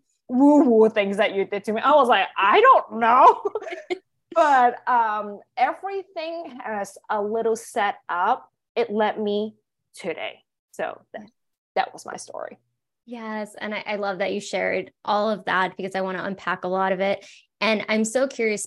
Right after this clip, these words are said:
Speaker 2: too, because I know you had a lot of change in careers, but it seemed it was so seamless. So where you were supposed to go, it might have not seemed seamless in the moment, <laughs>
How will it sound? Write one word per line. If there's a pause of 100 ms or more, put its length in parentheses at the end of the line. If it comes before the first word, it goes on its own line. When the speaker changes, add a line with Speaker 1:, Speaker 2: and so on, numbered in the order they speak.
Speaker 2:
too,
because
I
know
you
had
a
lot
of
change
in
careers,
but
it
seemed
it
was
so
seamless.
So (260)
where
you
were
supposed
to
go,
it
might
have
not
seemed
seamless
in
the
moment,
<laughs>